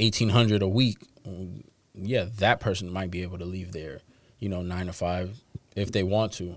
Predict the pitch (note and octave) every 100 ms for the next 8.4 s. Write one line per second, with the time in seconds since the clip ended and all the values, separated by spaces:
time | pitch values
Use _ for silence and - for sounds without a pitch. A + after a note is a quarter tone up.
0 | - F2+ F2+ - F2+ - - - - -
1 | - G#2 G2+ G2 F#2+ F#2 G#2 - C#3 C3+
2 | B2 C3 A2+ G#2 B2 - B2+ A#2+ A2 -
3 | B2 A#2+ A2+ A2 G#2+ A2 A2 G#2 G#2+ G2+
4 | F#2+ A2+ A2 G#2+ G#2+ _ _ - A2 A2
5 | A2 G#2 G2 G#2 F#2+ - - A#2 F#2+ F2
6 | - G2+ G2+ G2+ F#2+ G#2 G2 F#2 F#2 F#2
7 | F#2 F2 G2+ G2 G2 F#2 F#2 F#2 F#2 F#2
8 | G2 F#2+ - -